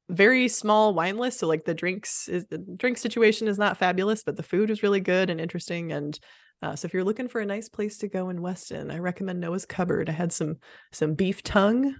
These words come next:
I had some beef heart. All of the romantic parts of the cow were consumed,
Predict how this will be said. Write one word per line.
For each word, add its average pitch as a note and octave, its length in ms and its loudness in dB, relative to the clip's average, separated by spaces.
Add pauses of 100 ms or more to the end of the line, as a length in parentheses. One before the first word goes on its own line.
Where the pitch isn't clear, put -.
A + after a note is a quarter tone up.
(240)
I F3 40 -4
had E3 340 0 (540)
some F3 180 4
beef F3 240 2
heart. A3 480 2 (400)
All A3+ 400 12
of F#3+ 200 -2
the G3 180 4
romantic F#3 520 2
parts - 460 4
of E3 140 -2
the F#3+ 100 0
cow E3 560 4
were E3 160 2
consumed, D#3 760 -2